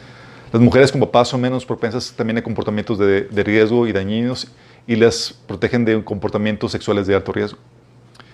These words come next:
También, interesante, aquí la, la estadística, pérdida de bebé. Las mujeres con esposo experimentan una tasa menor de pérdida de bebé durante el embarazo.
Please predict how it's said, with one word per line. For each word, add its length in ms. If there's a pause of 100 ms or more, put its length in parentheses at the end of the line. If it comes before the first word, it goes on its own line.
(260)
También, 500 (180)
interesante, 640
aquí 240
la, 280
la 80
estadística, 520 (320)
pérdida 320
de 100
bebé. 240 (760)
Las 100
mujeres 380
con 140
esposo 400
experimentan 500
una 320
tasa 260
menor 380
de 80
pérdida 480
de 80
bebé 240
durante 300
el 60
embarazo. 460